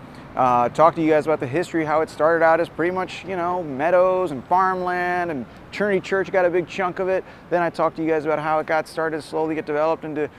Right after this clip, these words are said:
little residential and things in the early eighteen hundreds, throughout the eighteen hundreds, in the mid, into late eighteen hundreds, it became more industrial.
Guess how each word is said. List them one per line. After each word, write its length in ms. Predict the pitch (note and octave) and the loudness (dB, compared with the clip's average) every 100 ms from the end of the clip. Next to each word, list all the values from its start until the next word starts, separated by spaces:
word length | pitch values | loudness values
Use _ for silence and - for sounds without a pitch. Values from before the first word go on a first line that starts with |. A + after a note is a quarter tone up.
| - - | -16 -4
little 220 | F3 E3+ | 0 2
residential 920 | E3 D3+ D3+ D#3 D3+ - D#3 D#3 D3+ | 2 0 -4 -4 -6 -4 0 0 -2
and 100 | D3 | -4
things 280 | D#3 D#3+ B2+ | -6 -6 -6
in 80 | |
the 60 | B2+ | -2
early 220 | D3 D3+ | -2 -2
eighteen 240 | D3+ - A#2+ | -4 -6 -8
hundreds, 760 | B2+ E3+ E3 D3 E3 D#3+ D3+ | -4 -2 -2 -2 0 0 -2
throughout 320 | - B2 C#3 - | -4 0 2 0
the 60 | |
eighteen 200 | D#3+ D#3+ | -4 -4
hundreds, 220 | D3+ D#3 | -6 -6
in 80 | C3 | -6
the 80 | A2+ | -6
mid, 300 | C3 E3 D3+ | -4 -2 -4
into 180 | B2+ A#2 | -8 -6
late 240 | C3 F3 | 0 0
eighteen 160 | E3 D#3+ | -2 -4
hundreds, 240 | E3 D3 | -6 -6
it 40 | B2+ | -8
became 260 | C3 B2+ | -6 -6
more 120 | A#2 | -6
industrial. 800 | A2+ A#2 E3+ - F3 E3+ E3 D#3+ | -4 0 0 0 0 2 4 2